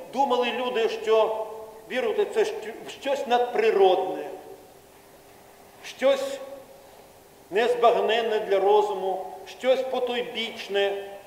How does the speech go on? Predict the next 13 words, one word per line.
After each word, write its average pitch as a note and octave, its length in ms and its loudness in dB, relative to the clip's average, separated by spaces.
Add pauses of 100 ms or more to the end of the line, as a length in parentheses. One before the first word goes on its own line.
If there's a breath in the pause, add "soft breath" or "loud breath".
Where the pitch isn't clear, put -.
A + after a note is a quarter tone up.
(500)
щось B3+ 340 -2
таке, B3 420 -2
чого A#3 180 4
не A#3 120 2
бачиш, A3+ 680 4 (680)
але G3+ 220 2
віруєш. G3 520 -2 (180)
Про F#3 120 -2
це A3+ 200 -2
і A#3+ 40 4
апостол A#3 520 4
Павло A3+ 260 2
писав. - 260 -10